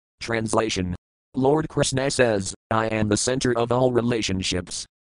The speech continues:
Knowledge of me and the practical application of that knowledge is actual knowledge. Approaching me for devotional service is called Abhyanhaya. Purport.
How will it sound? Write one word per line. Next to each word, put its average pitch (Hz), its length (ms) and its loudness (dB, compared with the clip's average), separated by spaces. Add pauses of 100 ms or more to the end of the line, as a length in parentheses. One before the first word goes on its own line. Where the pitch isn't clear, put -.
(260)
Knowledge 143 400 0
of 135 120 2
me 131 200 -2
and 131 200 0
the 131 80 2
practical 127 580 0
application 123 680 -2
of 120 140 0
that 120 160 2
knowledge 95 440 0
is 101 220 0
actual 117 400 0
knowledge. 87 480 -2 (420)
Approaching 143 560 0
me 131 160 -2
for 131 220 0
devotional 127 580 2
service 120 460 0
is 120 180 0
called 117 360 0
Abhyanhaya. 107 680 0 (480)
Purport. 107 540 0